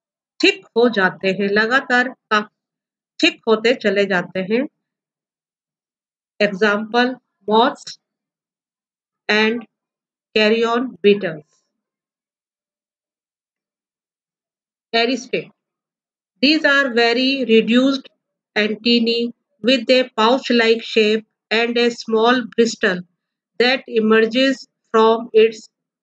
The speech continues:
third modified segment। इस तरह के जो एंटीनी है वो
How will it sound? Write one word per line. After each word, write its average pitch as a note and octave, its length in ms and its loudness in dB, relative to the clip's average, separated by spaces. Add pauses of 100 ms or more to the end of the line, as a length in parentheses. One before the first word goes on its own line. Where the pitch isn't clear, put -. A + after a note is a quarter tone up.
(420)
third C4+ 300 0 (100)
modified G#3 680 0 (160)
segment। F3+ 400 -6 (2250)
इस C#4 180 -6
तरह B3+ 240 0
के - 460 -2
जो A3+ 340 4
एंटीनी A3+ 580 0
है A#3+ 300 2
वो A3 200 -2